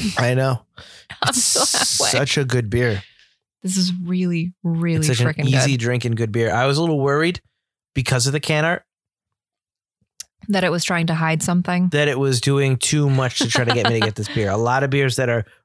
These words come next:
Speaker 2: really good don't have to do quite as much.
Speaker 1: Mm-hmm.
Speaker 2: I mean, not to say we haven't had great beers with really nice can art, but some of the can arts
Speaker 1: Case
Speaker 2: are more
Speaker 1: in point,
Speaker 2: subdued.
Speaker 1: Short Throw Brewing.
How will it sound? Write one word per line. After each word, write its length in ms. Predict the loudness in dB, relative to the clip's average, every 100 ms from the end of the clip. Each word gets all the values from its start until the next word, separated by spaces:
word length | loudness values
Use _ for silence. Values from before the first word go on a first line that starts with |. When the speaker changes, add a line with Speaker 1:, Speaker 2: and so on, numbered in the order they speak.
| -4
Speaker 2:
really 440 | 0 2 2 0
good 400 | 0 0 0 -2 -10 _ _ _ -4
don't 160 | -2 0
have 100 | -2
to 80 |
do 160 | -2 -2
quite 360 | -2 -2 0 2
as 120 | 2
much. 440 | 0 0 -2 -4 _ _ -4
Speaker 1:
Mm-hmm. 300 | 0 0 0 -4 -2
Speaker 2:
I 100 | 0
mean, 200 | 0 -4
not 260 | -4 -2 -2
to 100 | 0
say 120 | 2
we 140 | 2
haven't 200 | 2 2
had 200 | 2 0
great 260 | 0 -2 0
beers 280 | 0 0 0
with 200 | -4 -6 _ -12
really 360 | -6 -2 0
nice 200 | 0 0
can 240 | 0 0 0
art, 180 | -2 -6 _ _ _ _ -4
but 200 | -2 -2 -6 -16 -16 -6
some 140 | -2
of 60 | 0
the 60 | 0
can 180 | 0
arts 100 | 2
Speaker 1:
Case 180 | 2 2
Speaker 2:
are 40 | 2
more 80 |
Speaker 1:
in 60 | 2
point, 240 | 0 2
Speaker 2:
subdued. 420 | 2 2 2 0 -2
Speaker 1:
Short 400 | -2 -2 -2 -4
Throw 280 | -2 -2 -2
Brewing. 600 | -2 -2 0 0 -2